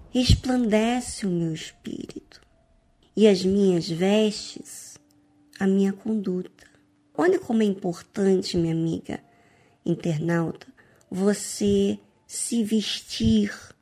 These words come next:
E eu não tô falando apenas de vestir a roupa do lado de fora apropriada, né? Hoje em dia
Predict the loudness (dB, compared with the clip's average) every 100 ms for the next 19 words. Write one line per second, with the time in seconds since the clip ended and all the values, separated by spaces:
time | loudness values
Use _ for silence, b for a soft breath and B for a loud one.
0 | _ _ _ _ _ _ 0 4 4 4
1 | 0 0 0 2 2 2 0 0 2 2
2 | -2 -2 -4 -6 -10 -2 0 2 -2 b
3 | b b b b b b -4 -4 -2 4
4 | 4 4 -4 -6 0 2 2 0 -4 -14
5 | -2 0 2 2 -2 -6 -6 -6 -6 -8
6 | -4 -2 0 -2 -6 -10 -16 _ _ -4
7 | 0 0 -2 b b b -4 2 2 2
8 | 2 0 0 0 2 2 0